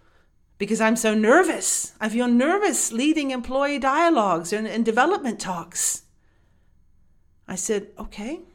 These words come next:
when you feel nervous and frustrated, you feel like a loser,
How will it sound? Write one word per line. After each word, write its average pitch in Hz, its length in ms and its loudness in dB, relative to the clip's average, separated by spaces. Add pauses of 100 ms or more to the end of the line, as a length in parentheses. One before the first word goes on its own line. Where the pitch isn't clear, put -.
(160)
when 214 160 -12
you 220 140 -6
feel 208 240 -8
nervous 226 600 -4
and 170 220 -8
frustrated, 214 840 -6 (1400)
you 180 80 -18
feel 175 160 -8
like 170 160 -8
a 165 60 -6
loser, 208 680 -4